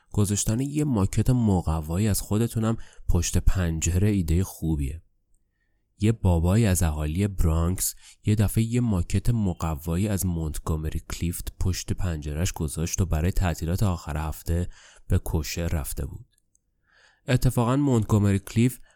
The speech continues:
همون ایام از حوالی خونه اون بابا رد شده بود و با دیدن ماکت خودش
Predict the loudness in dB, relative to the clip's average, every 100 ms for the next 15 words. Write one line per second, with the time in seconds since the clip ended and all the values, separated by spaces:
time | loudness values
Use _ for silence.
0 | _ -4 0 2 4 2 0 -2 -2 -2
1 | 0 0 -2 -2 -4 -2 0 0 2 4
2 | 4 4 4 4 2 0 0 0 0 0
3 | 2 4 4 4 2 2 2 2 2 2
4 | 2 2 0 -2 -2 -2 -4 -2 0 4
5 | 2 2